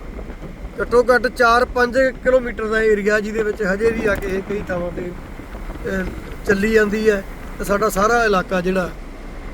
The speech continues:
ਇਹ 'ਤੇ ਲੱਗਾ ਹੋਇਆ, ਅਸੀਂ ਵੀ ਉਸੇ ਵੇਲੇ ਮੁੜ ਕੇ ਆ ਗਏ। ਆ ਦੇਖੋ, ਤੁਹਾਨੂੰ ਹਜੇ ਵੀ ਬਖੂ ਤੋਂ ਲੈ ਕੇ ਇੱਧਰ ਸ਼ਾਹ ਵਾਲਾ ਸਾਈਡ ਨੂੰ ਇਹ ਅੱਗ,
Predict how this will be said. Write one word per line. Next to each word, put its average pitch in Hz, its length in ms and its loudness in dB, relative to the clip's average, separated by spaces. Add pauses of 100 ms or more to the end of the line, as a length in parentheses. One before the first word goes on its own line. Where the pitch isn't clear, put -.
ਇਹ 208 100 0
'ਤੇ 208 120 0
ਲੱਗਾ 185 320 4
ਹੋਇਆ, 165 340 0 (480)
ਅਸੀਂ 226 220 0
ਵੀ 220 220 0 (760)
ਉਸੇ 208 240 4
ਵੇਲੇ 202 220 8
ਮੁੜ 190 240 6
ਕੇ 190 140 6
ਆ 175 140 4
ਗਏ। 175 160 0 (920)
ਆ 180 40 -4
ਦੇਖੋ, 180 260 -2
ਤੁਹਾਨੂੰ 175 360 0
ਹਜੇ 180 180 0
ਵੀ 175 200 -2 (4000)
ਬਖੂ 196 340 2
ਤੋਂ 214 120 6
ਲੈ 202 160 4
ਕੇ 202 140 2
ਇੱਧਰ 202 240 2 (420)
ਸ਼ਾਹ 233 260 4
ਵਾਲਾ 208 240 4
ਸਾਈਡ 185 280 -2
ਨੂੰ 190 200 0
ਇਹ 185 160 2 (340)
ਅੱਗ, 180 120 -4